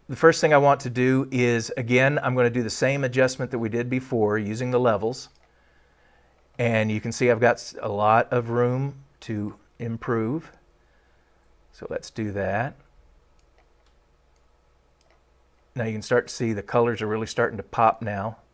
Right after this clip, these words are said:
And, uh, I've got a hot spot on the image. I went a little bit too far. But that's good there. Kill some of the background.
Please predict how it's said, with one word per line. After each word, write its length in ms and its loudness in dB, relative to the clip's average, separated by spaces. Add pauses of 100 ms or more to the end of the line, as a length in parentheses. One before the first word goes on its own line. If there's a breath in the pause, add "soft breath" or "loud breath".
(140)
And, 400 -8
uh, 280 -4
I've 680 -20
got 140 -2
a 40 -4
hot 220 -2
spot 220 -4
on 140 -4
the 100 -4
image. 220 -6
I 40 -4
went 200 -6
a 20 -8
little 160 -4
bit 220 -4
too 160 -8
far. 480 -4 (760 soft breath)
But 120 -18
that's 220 0
good 340 -4
there. 540 0 (440 loud breath)
Kill 240 -4
some 220 -6
of 60 -6
the 60 -4
background. 840 -2